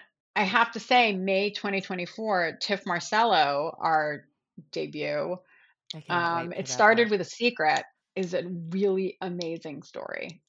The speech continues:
Speaker 1: And I just, I can't say that it made me cry, but it really made me emotional at the end because it's a story about a hero who does not know who his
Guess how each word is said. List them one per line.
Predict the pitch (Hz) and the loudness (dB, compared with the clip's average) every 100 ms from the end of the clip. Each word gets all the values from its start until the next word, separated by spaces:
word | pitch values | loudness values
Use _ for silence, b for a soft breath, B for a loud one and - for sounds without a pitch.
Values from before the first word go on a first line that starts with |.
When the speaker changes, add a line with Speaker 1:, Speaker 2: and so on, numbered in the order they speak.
| _ | _
Speaker 1:
And | 170 165 160 160 170 - | -8 -4 -4 -6 -10 -4
I | 185 185 | -2 0
just, | 190 190 B B B _ _ - - - _ | -2 -6 B B B _ _ -8 -8 -20 _
I | 247 | 0
can't | 254 - 370 381 | 2 2 2 2
say | - 320 285 | 4 6 8
that | 240 220 - | 6 4 4
it | 214 - | -2 -2
made | 196 190 | -4 -4
me | 180 175 - | -4 -8 -12
cry, | - - - 156 156 185 226 | -20 -14 -4 0 2 2 2
but | 185 165 | 2 0
it | - 170 175 | -2 -8 -2
really | 233 233 208 | 4 4 4
made | 180 175 165 | 0 -2 -4
me | 160 | -6
emotional | 151 147 151 151 147 | -6 -6 -8 -10 -10
at | 165 | -10
the | 165 | -10
end | 147 165 | -8 -8
because | 180 170 180 165 | -8 -6 -8 -8
it's | 175 | -10
a | 180 | -10
story | - - 208 208 208 | -10 -4 0 2 2
about | - 190 175 170 165 165 - _ _ - | 2 0 0 2 2 0 -4 _ _ -8
a | 180 | -6
hero | 175 - 226 208 208 202 202 | -6 -4 -2 2 2 2 0
who | 185 214 185 175 170 165 - _ _ - | -2 -4 -2 -2 -4 -6 -10 _ _ -2
does | 202 175 | 0 0
not | 202 196 220 - | 0 0 0 -2
know | 202 190 190 185 190 180 | 0 2 2 2 0 -4
who | 202 180 170 | -4 -2 -2
his | 160 175 170 151 | -4 -4 -4 -6